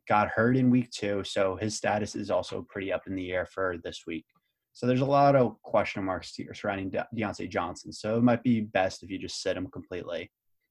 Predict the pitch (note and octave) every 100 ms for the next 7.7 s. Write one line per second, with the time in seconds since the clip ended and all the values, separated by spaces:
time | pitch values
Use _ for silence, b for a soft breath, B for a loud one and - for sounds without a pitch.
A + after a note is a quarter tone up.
0 | _ F#2 F2+ G2+ F#2 F#2 E2+ - F2 F2
1 | - - - _ _ _ _ _ - A2
2 | A#2 A#2 B2 D3 C3 G#2+ G2+ F#2+ - A2
3 | F#2+ F2+ F2 F2+ F2+ F2 _ _ _ -
4 | A#2 C#3+ B2 A2 - G#2 G2+ F#2+ F#2 F#2
5 | D#2+ E2+ E2+ E2 - _ _ _ _ -
6 | A#2+ A2+ A2 A2 A2 G#2 G#2 G2+ F#2+ F2
7 | - G#2+ G2+ F#2+ F2+ F2+ -